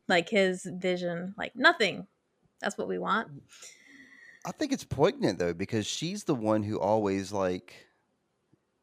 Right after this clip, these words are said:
Speaker 2: noticed people. She noticed Helene. She noticed Mikkel. Like, she,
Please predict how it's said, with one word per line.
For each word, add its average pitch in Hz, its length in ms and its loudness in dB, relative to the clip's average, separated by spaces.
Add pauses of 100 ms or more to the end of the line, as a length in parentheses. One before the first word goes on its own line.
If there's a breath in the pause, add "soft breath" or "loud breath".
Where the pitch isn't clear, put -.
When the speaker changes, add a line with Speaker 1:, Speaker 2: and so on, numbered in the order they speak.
(420)
Speaker 2:
noticed 113 680 2
people. 78 400 -10
She - 180 -8
noticed 95 440 0
Helene. 107 840 -2
She 95 240 -8
noticed 90 600 -6
Mikkel. 101 760 -2 (1400)
Like, 117 320 -2
she, - 320 -6